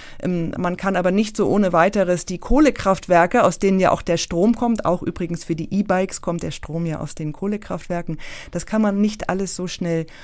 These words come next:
umstellen. Und deshalb wird es Jahre dauern. Das ist ein Politikum geworden. Früher, ich sag nochmal, als ich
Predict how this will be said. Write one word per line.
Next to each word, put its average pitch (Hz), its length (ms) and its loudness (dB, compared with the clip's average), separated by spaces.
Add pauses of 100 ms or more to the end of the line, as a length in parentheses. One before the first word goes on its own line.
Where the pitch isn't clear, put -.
(160)
umstellen. 139 640 2
Und - 140 0
deshalb 190 460 0
wird 190 160 2
es - 220 0 (280)
Jahre 185 400 4
dauern. 262 460 4
Das 208 140 0
ist - 320 -4
ein 180 160 2
Politikum 254 540 4
geworden. 226 460 2
Früher, 214 600 2 (320)
ich - 100 -20
sag 165 160 -6
nochmal, 196 280 0
als 165 180 -6
ich - 340 -14